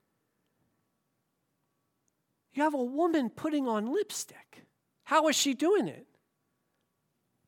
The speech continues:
By herself. She's not dependent on anyone. She's doing herself all up. She's able to walk around freely. And you have Johnny Erickson Tada sitting in a wheelchair who's able to do none of that.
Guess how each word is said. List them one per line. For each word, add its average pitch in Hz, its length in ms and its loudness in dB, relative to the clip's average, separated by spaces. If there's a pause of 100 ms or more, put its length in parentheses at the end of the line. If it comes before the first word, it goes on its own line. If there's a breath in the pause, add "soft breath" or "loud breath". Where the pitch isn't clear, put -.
(760)
By 294 140 -6
herself. - 720 -8 (1120)
She's 320 180 2
not 330 220 8
dependent 285 500 2
on 190 160 4
anyone. 165 540 -2 (800)
She's 311 180 0
doing 359 280 10
herself 320 500 8
all 311 320 12
up. 359 260 8 (960)
She's 277 220 2
able 370 240 10
to 302 120 10
walk 302 380 12
around 302 480 8
freely. 349 680 2 (280 soft breath)
And 294 120 4
you 294 120 4
have 277 300 4
Johnny 359 440 6
Erickson 339 380 4
Tada 339 340 6
sitting 320 360 0
in 302 80 4
a 285 60 6
wheelchair 277 640 8
who's 269 180 2
able 370 260 4
to 294 100 4
do 294 180 6
none 339 240 8
of 320 140 6
that. 262 260 8